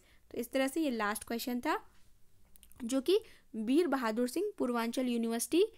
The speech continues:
एमएससी जूलॉजी सेवंथ सेमेस्टर का सेकंड पेपर था। आशा है इस वीडियो के through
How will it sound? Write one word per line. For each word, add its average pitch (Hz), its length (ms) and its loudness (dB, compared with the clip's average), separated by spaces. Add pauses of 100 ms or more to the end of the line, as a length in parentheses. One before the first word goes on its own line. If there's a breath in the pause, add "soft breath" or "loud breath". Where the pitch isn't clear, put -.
(380 soft breath)
एमएससी 247 480 2
जूलॉजी 240 500 2 (760)
सेवंथ 247 420 2
सेमेस्टर 247 440 -2
का 285 200 -4
सेकंड 214 380 -6
पेपर 226 280 -4
था। 370 240 0 (380 loud breath)
आशा 247 320 4
है 339 180 2
इस 294 100 -2
वीडियो 247 300 0
के 302 140 0
through 349 240 2